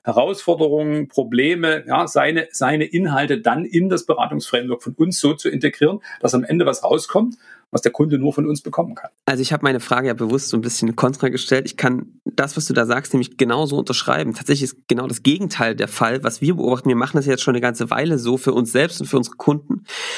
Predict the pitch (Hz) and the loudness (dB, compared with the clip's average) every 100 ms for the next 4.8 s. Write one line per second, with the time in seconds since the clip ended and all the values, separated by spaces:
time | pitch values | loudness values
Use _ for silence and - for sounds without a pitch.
0 | - - - - - 156 170 135 135 151 | -8 -10 -2 -2 2 0 2 2 2 0
1 | 151 143 135 139 _ - 127 - 131 - | 0 2 2 -4 _ -2 -2 -2 -6 -2
2 | 127 120 120 - 175 220 - 117 113 147 | -2 0 -4 0 0 2 0 2 2 0
3 | 247 - 226 202 170 - - - 135 - | -2 0 0 0 -2 -2 0 2 2 0
4 | 120 117 127 131 - - 127 | -2 0 -2 0 -2 -2 -2